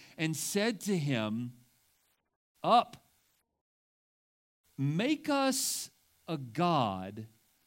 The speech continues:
who shall go before us." As for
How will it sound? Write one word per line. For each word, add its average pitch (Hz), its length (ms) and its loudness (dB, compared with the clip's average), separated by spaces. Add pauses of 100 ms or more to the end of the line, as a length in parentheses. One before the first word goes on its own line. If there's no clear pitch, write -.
(140)
who 175 100 2
shall 160 320 -2
go 151 340 -2
before 139 540 -4
us." - 500 -12 (1500)
As 214 460 -2
for 185 540 0